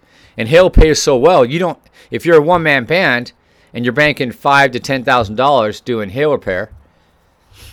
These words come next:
then you don't need to, to have a bunch of,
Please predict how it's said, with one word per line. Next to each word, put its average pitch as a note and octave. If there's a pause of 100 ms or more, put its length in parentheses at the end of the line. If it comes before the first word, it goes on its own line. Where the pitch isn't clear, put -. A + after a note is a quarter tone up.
(140)
then G#2+
you C3+
don't D3
need C#3+ (760)
to, G2 (520)
to B2
have A2+
a A2
bunch G#2
of, F#2